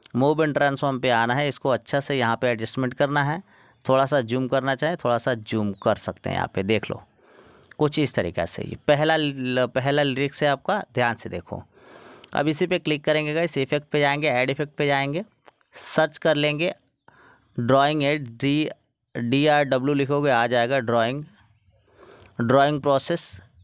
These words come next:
यहाँ पर डीआरए लिखोगे तो आ जाएगा। स्टैंडर्ड सेटिंग को क्लिक कर लेना,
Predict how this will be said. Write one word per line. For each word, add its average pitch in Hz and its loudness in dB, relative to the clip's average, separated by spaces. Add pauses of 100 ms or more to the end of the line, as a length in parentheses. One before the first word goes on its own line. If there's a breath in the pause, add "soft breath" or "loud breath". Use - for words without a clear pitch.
यहाँ 120 2
पर 123 -4
डीआरए 139 2
लिखोगे 131 -2
तो 127 0
आ 110 2
जाएगा। 113 -2
स्टैंडर्ड 123 -2
सेटिंग 135 -2
को 139 -2
क्लिक 120 -2
कर 131 4
लेना, 143 0